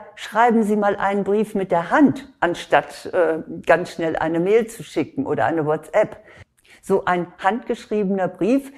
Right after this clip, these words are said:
ist in der heutigen Zeit eine Besonderheit,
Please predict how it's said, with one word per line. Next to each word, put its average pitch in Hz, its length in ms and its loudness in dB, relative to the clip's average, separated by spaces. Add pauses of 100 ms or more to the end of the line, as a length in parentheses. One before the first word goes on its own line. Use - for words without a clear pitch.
(160)
ist 202 160 -2
in 208 160 0
der 180 180 4
heutigen 202 480 2
Zeit 190 380 -2
eine 180 160 0
Besonderheit, 190 760 2